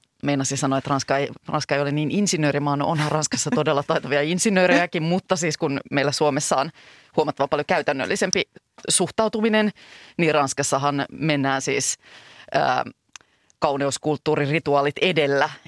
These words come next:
joka on hirveän viehättävää ja, ja eksoottista näin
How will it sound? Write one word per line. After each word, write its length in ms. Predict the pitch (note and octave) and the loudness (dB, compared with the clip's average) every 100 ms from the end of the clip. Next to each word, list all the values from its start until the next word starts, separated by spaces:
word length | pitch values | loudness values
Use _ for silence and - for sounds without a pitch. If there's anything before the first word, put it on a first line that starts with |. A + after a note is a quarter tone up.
| _ | _
joka 380 | - F#3 F3 D#3+ | -4 0 0 2
on 200 | C#3+ C#3+ | 2 0
hirveän 460 | C#3 D3 C#3 C3 C#3 _ - | 0 0 0 -2 -4 _ -6
viehättävää 580 | E3+ E3 - D3 C#3+ C#3 C3+ | 0 0 0 0 2 0 -2
ja, 200 | C#3+ C#3 - | -2 -2 0
ja 120 | D3+ | -2
eksoottista 680 | - D#3 - - - G3 - | -2 -2 0 -2 -2 -4 -2
näin 280 | F3 F3 | -2 -4